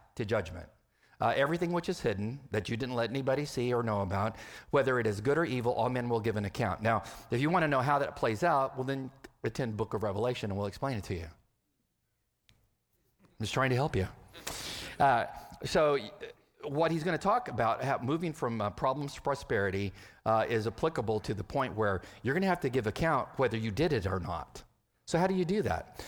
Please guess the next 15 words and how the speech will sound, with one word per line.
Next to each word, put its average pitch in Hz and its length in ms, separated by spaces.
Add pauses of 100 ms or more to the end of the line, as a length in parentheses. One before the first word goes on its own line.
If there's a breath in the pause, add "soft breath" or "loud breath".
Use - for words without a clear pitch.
(120)
So - 100
he's 175 100
gonna 226 140
give 190 140
you 147 80
three 180 260
things 160 340
here, 98 300 (300 loud breath)
uh, 113 40
of, 107 460
that 123 160
you 123 100
should 131 200
apply. 90 440 (200)
So, 107 360